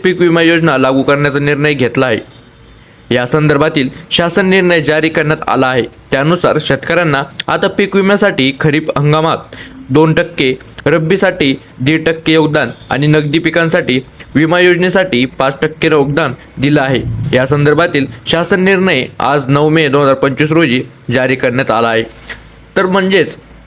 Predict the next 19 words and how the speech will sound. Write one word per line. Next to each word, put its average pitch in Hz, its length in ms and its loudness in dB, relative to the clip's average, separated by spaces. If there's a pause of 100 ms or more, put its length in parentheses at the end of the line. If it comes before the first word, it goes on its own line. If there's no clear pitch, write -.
(260)
परवा 165 300 2
दिवशी 170 440 0 (160)
हा 147 120 -2
नियम 156 300 0 (300)
जारी 139 220 0
करण्यात 127 300 -2
आला. 120 200 0 (1400)
महाराष्ट्रात 156 480 0 (460)
प्रधानमंत्री 185 500 0
पीक 180 260 -2
विमा 180 180 2
योजना 165 440 2 (720)
खरीप 156 280 0
हंगाम 160 460 0
दोन 147 160 4
हजार 147 220 2
सोळा 160 280 2
पासून 156 380 0
केंद्र 156 300 0